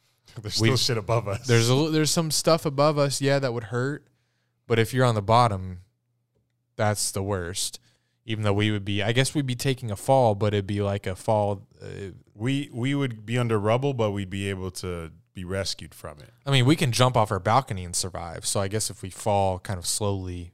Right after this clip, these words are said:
Speaker 2: from where we are now, we'd be fine. So I think we're chilling. But yeah, that's, that's just crazy. For,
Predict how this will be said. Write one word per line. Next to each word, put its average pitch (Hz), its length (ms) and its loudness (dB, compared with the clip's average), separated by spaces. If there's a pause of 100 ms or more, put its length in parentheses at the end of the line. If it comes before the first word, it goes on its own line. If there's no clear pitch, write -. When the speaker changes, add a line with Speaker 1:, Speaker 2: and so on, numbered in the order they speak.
(140)
Speaker 2:
from 90 380 -10
where 98 180 -6
we 92 140 -8
are 85 100 -8
now, 85 260 -10
we'd 82 140 -12
be - 100 -18
fine. - 320 -16 (380)
So 107 120 -2
I 104 40 2
think 104 160 -2
we're 92 100 -6
chilling. - 360 -12 (920)
But 123 160 6
yeah, 113 200 6
that's, 107 320 0 (340)
that's 143 180 2
just 135 180 -2
crazy. 98 600 -2
For, 117 480 4